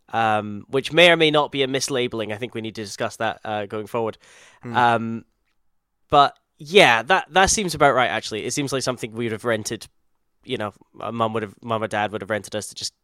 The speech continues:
Speaker 1: shut us up for a few hours.
Speaker 2: Well, we needed
Speaker 1: Um,
Speaker 2: shutting up. We needed shutting up.
Speaker 1: we needed
Speaker 2: And,
Speaker 1: something
Speaker 2: uh,
Speaker 1: to do. Yeah.
Speaker 2: we also got hit a lot, uh, as children. Uh, not, no, actually, not a lot,
Speaker 1: <laughs>
Speaker 2: but we got hit.
Speaker 1: You more than me, I think. You took
Speaker 2: Definitely
Speaker 1: the,
Speaker 2: him.
Speaker 1: you took the brunt of the parental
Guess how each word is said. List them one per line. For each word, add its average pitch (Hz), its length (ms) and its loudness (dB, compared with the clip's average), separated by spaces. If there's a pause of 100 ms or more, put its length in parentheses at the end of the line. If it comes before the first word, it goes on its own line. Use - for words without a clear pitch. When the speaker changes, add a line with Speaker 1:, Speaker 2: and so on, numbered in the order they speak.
(260)
Speaker 1:
shut - 200 -8
us 104 120 -10
up - 280 -8
for 104 260 -10 (600)
a - 120 -10
few 117 240 -6
hours. 110 540 -2
Speaker 2:
Well, 180 160 -6
we 170 80 -2
needed 113 240 0
Speaker 1:
Um, 107 60 -10
Speaker 2:
shutting 92 240 -12
up. 80 140 -16 (120)
We 143 120 -16
needed 98 220 -16
shutting 90 300 -12
up. 82 160 -18 (220)
Speaker 1:
we 196 100 6
needed 170 200 4
Speaker 2:
And, 131 60 -6
Speaker 1:
something 95 320 -4
Speaker 2:
uh, - 20 -10
Speaker 1:
to - 100 -20
do. 107 300 -12
Yeah. 110 280 -8 (100)
Speaker 2:
we 175 80 -12
also - 200 -4
got - 160 -6
hit 123 180 -12
a - 60 -18
lot, 90 240 -16 (340)
uh, 101 60 -20
as 90 220 -18
children. 90 560 -20
Uh, - 60 -16
not, 254 300 -6
no, 208 100 -10
actually, 127 260 -10
not 131 140 -6
a - 20 -10
lot, 90 480 -18 (200)
Speaker 1:
<laughs> - 560 -6
Speaker 2:
but 254 100 4
we 196 80 -2
got - 160 -6
hit. - 200 -10 (640)
Speaker 1:
You 220 240 2
more 214 180 10
than 147 160 0
me, 98 260 -6 (460)
I 120 80 -6
think. 113 240 -4
You 120 60 -4
took 147 100 -6
Speaker 2:
Definitely 135 240 -4
Speaker 1:
the, 123 60 -8
Speaker 2:
him. - 100 -18
Speaker 1:
you 160 160 -6
took 170 160 0
the 135 80 -6
brunt 123 240 2
of 123 140 -12
the 117 80 -8
parental 110 640 -6